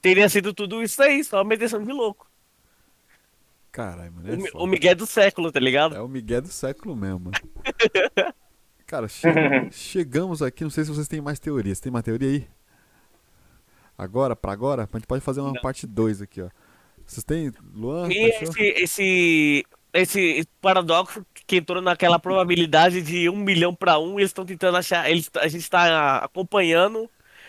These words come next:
Speaker 1: a, o, o final, o meio do caminho do, dessa probabilidade pra um, onde eles conseguem ac-, acabar com o Pegasus, tá ligado? Pra mim entra nessa, nessa teoria de probabilidade pra acabar com o vírus.
Speaker 2: É, que tá na moda, né?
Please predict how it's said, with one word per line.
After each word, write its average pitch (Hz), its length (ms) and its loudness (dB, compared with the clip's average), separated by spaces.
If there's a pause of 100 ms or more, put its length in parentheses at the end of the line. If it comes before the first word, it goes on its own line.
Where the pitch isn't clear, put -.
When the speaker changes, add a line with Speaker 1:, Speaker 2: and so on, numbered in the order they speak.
(460)
Speaker 1:
a, 156 140 6
o, 190 240 0
o 202 40 -2
final, 220 500 6 (300)
o 214 60 -6
meio 202 220 6
do 214 120 -4
caminho 208 420 2
do, 202 600 -4
dessa 185 240 0
probabilidade 180 580 0
pra 208 200 0
um, 196 240 -6
onde 185 120 -4
eles 180 140 -2
conseguem 180 360 -2
ac-, - 160 -18
acabar 165 300 0
com 180 120 -14
o - 40 -18
Pegasus, 123 380 -2
tá 110 80 -12
ligado? 117 420 0
Pra 160 120 0
mim 160 100 0
entra 180 200 0
nessa, 170 360 -2 (100)
nessa 151 320 -6
teoria 160 300 -4
de 160 100 -10
probabilidade 160 840 -2 (340)
pra 131 80 -2
acabar 131 320 0
com 139 140 -12
o 131 40 -10
vírus. 110 360 -10
Speaker 2:
É, 107 160 -10
que - 40 -16
tá 131 100 -8
na 131 120 -6
moda, 131 260 -6
né? 143 140 -12